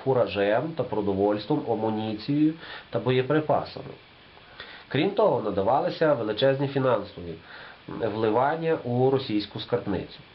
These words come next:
Тобто, відповідь напрошується сама. Ми свої умови протекторату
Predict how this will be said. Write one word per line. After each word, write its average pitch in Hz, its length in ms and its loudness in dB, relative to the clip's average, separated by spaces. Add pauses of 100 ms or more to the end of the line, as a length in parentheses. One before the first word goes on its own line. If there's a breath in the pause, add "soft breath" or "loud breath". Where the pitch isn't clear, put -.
(480)
Тобто, 190 600 0 (960)
відповідь 143 380 0
напрошується 135 560 0
сама. 113 340 0
Ми 107 340 2
свої 196 300 -2
умови 113 520 4
протекторату 107 880 0